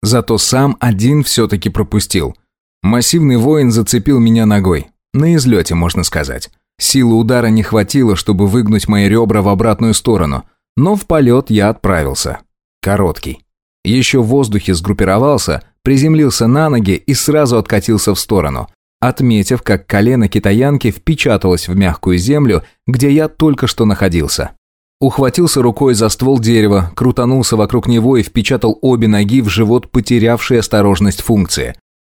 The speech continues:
Увернулся сразу от двух ударов, разорвал дистанцию и... Увидел, как из-за деревьев вылетают размазанные в воздухе тени.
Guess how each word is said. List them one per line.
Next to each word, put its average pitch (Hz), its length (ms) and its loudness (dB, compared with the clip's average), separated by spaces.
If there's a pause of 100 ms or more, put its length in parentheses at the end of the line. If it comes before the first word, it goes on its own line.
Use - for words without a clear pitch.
(140)
Увернулся 156 580 2
сразу 123 380 0
от 107 120 0
двух 117 260 0
ударов, 107 520 0
разорвал 117 560 0
дистанцию 123 800 0
и... 156 280 2 (600)
Увидел, 135 500 2
как 117 240 -2
из-за 120 200 2
деревьев 123 720 2
вылетают 135 580 0
размазанные 123 800 2
в 107 40 0
воздухе 104 460 0
тени. 76 380 -4